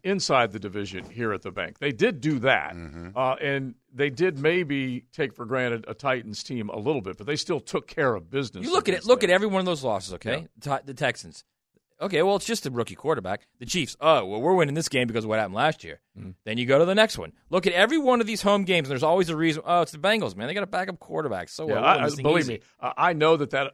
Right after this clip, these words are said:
Speaker 1: overconfidence can creep in. Uh, I happen to do it with some of my, uh, betting spreads. I get a little overconfident.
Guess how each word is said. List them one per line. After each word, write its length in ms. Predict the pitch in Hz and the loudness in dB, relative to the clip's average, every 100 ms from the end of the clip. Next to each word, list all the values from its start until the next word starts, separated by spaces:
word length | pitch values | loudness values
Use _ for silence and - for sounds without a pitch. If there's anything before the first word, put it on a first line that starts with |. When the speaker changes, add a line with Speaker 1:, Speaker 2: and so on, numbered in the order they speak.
| 139 | -6
Speaker 1:
overconfidence 600 | 131 117 135 135 120 - | -4 -4 -2 -2 -4 -10
can 120 | - | -16
creep 300 | - 135 120 | -10 -8 -4
in. 180 | 135 123 | -4 -4
Uh, 240 | 117 110 - | -4 -6 -8
I 200 | 120 120 | -8 -6
happen 260 | 120 120 104 | -4 -4 -6
to 80 | |
do 100 | 104 | -8
it 80 | 110 | -8
with 100 | 101 | -10
some 180 | - 107 | -10 -10
of 40 | 98 | -8
my, 240 | 92 85 71 | -8 -8 -10
uh, 200 | - 92 - _ _ _ _ | -14 -12 -14 _ _ _ _
betting 360 | 101 123 92 | -6 -4 -6
spreads. 460 | - - 85 - - | -10 -14 -14 -14 -12
I 140 | 107 | -12
get 120 | 104 | -10
a 40 | 95 | -12
little 240 | 92 95 | -12 -12
overconfident. 640 | - - - - - - | -14 -16 -14 -14 -16 -20